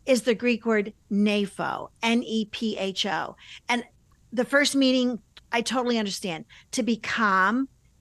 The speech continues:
and collected in spirit. So Peter is coaching them. He's teaching them, "Listen, no matter how the enemy comes against you, stay calm, stay collect." We get that. But the second meaning of this word nepho is a little bit harder for me.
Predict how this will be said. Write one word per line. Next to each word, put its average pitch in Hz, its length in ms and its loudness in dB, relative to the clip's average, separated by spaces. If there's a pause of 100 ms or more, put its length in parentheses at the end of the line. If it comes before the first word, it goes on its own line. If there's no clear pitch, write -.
and 233 180 0
collected 208 540 0
in 220 120 0
spirit. 180 520 -8 (400)
So 269 220 2
Peter 254 380 0
is 277 120 -2
coaching 277 680 0
them. 185 180 -2
He's 202 200 -2
teaching 220 440 -2
them, 175 360 -2 (580)
"Listen, 254 340 4
no 226 100 6
matter 226 160 2
how 240 180 4
the 233 300 0
enemy 226 400 2
comes 220 460 0
against 196 520 -2
you, 208 100 -2
stay 185 280 -4
calm, 185 540 -6 (400)
stay 190 260 -2
collect." 190 320 -4
We 196 80 -6
get 190 140 -4
that. - 160 -10 (220)
But 226 120 -2
the 247 160 -2
second - 540 2
meaning 180 420 -6 (220)
of 220 120 2
this 226 220 0
word 208 200 2
nepho 190 500 0 (260)
is 226 140 -2
a 240 80 4
little 240 340 2
bit 214 160 0
harder 202 400 0
for 185 180 -10
me. 165 300 -12